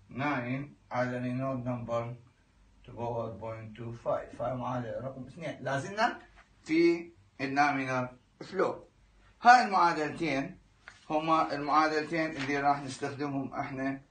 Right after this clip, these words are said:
في اللامينر فلو. طبعًا اكو معادلات اخرى ومعادلات راح نشوف هاي المعادلات شلون تكون معادلات من الصعب حفظها،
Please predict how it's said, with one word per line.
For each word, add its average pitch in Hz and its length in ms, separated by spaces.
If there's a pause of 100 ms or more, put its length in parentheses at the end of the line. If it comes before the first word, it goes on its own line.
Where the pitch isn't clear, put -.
(460)
في 135 500 (260)
اللامينر 131 1700 (100)
فلو. - 320 (680)
طبعًا 220 440 (340)
اكو 226 180
معادلات 190 580
اخرى 220 540
ومعادلات 160 960
راح 147 180
نشوف 147 400
هاي 156 180
المعادلات 143 600
شلون 139 400
تكون 135 380 (420)
معادلات 143 760
من 139 100
الصعب 139 640
حفظها، 160 640